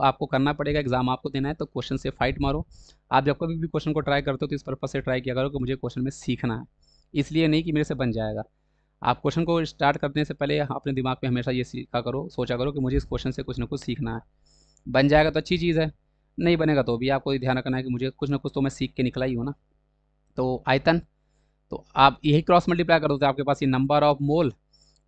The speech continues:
into twenty two point four आपके पास आ जाएगा। तो number of mole आपके पास कैसे निकालोगे, तो वहाँ पे गिवन है भार divide by molar भार, एस टू का आपके पास दो होगा, into ट्वेंटी टू पॉइंट फ़ोर कर देते, तो ये कितना होता, कैंसिल होके इलेवन पॉइंट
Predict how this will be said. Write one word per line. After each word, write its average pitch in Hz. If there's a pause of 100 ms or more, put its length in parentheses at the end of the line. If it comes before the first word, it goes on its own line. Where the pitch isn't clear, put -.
into 160
twenty 131
two 120
point 120
four 123
आपके 117
पास 117
आ 131
जाएगा। 131 (540)
तो 120
number 139
of 160
mole 151
आपके 151
पास 151
कैसे 156
निकालोगे, 151
तो 139
वहाँ 120
पे 123
गिवन 123
है 131
भार 135
divide 139
by 139
molar 143
भार, 127
एस 135
टू 151
का 143
आपके -
पास 123
दो 151
होगा, 123 (560)
into 156
ट्वेंटी 139
टू 127
पॉइंट 120
फ़ोर 131
कर 135
देते, 120
तो 123
ये 127
कितना 131
होता, 120
कैंसिल 120
होके 117
इलेवन 120
पॉइंट 123